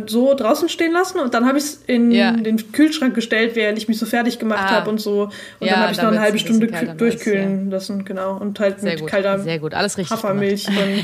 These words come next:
Speaker 2: <laughs>
Speaker 1: und, und, ähm, Eiswürfeln. Oh, es ist so
Speaker 2: Ja.
Speaker 1: geil. Ich, äh, wirklich, ich hab heute, glaub ich,
Speaker 2: Mhm.
Speaker 1: mehr als einen halben Liter Kaffee getrunken. Ähm.
Speaker 2: Ja, das ist aber auch echt, du merkst
Speaker 1: Das ist
Speaker 2: irgendwie nicht so
Speaker 1: gefährlich.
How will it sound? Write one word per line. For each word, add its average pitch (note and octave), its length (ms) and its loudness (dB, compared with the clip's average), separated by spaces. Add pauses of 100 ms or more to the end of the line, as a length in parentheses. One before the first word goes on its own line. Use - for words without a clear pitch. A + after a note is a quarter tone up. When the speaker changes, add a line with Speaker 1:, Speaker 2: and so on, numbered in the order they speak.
(160)
Speaker 2:
<laughs> - 300 -6
Speaker 1:
und, G3 80 -4
und, F#3+ 340 -4
ähm, F#3 340 -2 (380)
Eiswürfeln. F#3+ 720 -2 (480)
Oh, B3+ 200 4 (500)
es - 180 -4
ist - 120 -6
so B3+ 60 0
Speaker 2:
Ja. F#3+ 100 -4
Speaker 1:
geil. G3 320 2 (400)
Ich, G#3 220 -6
äh, A3+ 60 2 (320)
wirklich, A3+ 240 2
ich A3 60 -2
hab A3 120 -2
heute, G#3+ 180 2
glaub G#3+ 140 2
ich, F3+ 180 0
Speaker 2:
Mhm. G#3 420 -6
Speaker 1:
mehr G3+ 120 2
als G#3 120 -2
einen A3 100 2
halben G3+ 200 2
Liter G#3 200 -2
Kaffee G#3+ 280 -4
getrunken. G#3 520 -4 (520)
Ähm. A3 300 2 (460)
Speaker 2:
Ja, F#3 280 2
das G3 240 -2
ist G#3 100 -6
aber G#3 240 2
auch G3+ 80 -2
echt, G#3 260 -4
du G#3 60 -2
merkst G3+ 260 0
Speaker 1:
Das C4+ 140 0
ist - 60 0
Speaker 2:
irgendwie A#3+ 180 2
nicht A3+ 120 6
so A3 40 4
Speaker 1:
gefährlich. G3 200 2